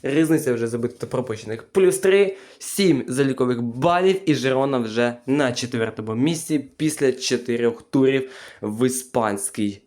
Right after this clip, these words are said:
Ла Лізі. Ось вам і, будь ласенько, Жерона.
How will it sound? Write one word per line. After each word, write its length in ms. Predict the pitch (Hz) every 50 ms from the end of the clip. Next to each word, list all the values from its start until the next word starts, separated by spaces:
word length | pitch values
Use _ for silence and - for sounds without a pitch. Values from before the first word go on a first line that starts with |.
| _ _ -
Ла 380 | 98 95 95 95 98 113 135 147
Лізі. 500 | 143 123 98 92 85 82 - - - - _ _ _ _ _ _ _ _ _
Ось 280 | - 85 113 143 147 -
вам 160 | 151 139 123 -
і, 80 | 117 110
будь 220 | 107 117 113 107
ласенько, 480 | 101 87 - - - 110 - - 107 107 - -
Жерона. 540 | 113 104 107 117 120 113 104 92 - - -